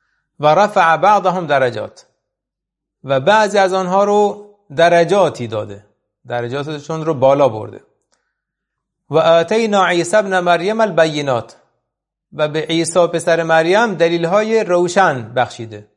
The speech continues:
ما به عیسی پسر مریم دلیل‌های روشن بخشیدیم. و ایدناه به روح القدس، ما اون رو تأیید کردیم، تقویت کردیم به وسیله روح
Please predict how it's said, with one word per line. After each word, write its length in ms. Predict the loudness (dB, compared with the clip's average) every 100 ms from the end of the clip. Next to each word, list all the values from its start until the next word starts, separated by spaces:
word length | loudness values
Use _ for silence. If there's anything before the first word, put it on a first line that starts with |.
| _ _ _ _ _ _ _ _ _ _ _ _ _ _ _ _ _ _
ما 160 | -4 -2
به 80 |
عیسی 300 | -2 -2 -6
پسر 300 | -8 -6 -6
مریم 380 | -2 -2 -2 -4
دلیل‌های 580 | -4 -4 -6 -4 -4 -6 -10 _ -8
روشن 380 | -2 0 0
بخشیدیم. 500 | -2 -4 -10 -16 -18 _ _ _ _ _ _
و 80 | 0
ایدناه 840 | 0 0 0 0 0 -4 -2 -2
به 120 | -2 -2
روح 160 | -2 -4
القدس، 720 | -6 -4 0 0 0 -4 -16 _ _ _ _ _
ما 140 | -2
اون 160 | -2 -2
رو 100 | -4
تأیید 520 | 0 0 0 -4 -6
کردیم، 400 | 0 0 0 -8
تقویت 640 | -2 -2 -2 -2 -2 0
کردیم 320 | 0 0 -2 -4
به 60 |
وسیله 400 | -4 -4 -2 -2
روح 420 | -2 -4 -4 -4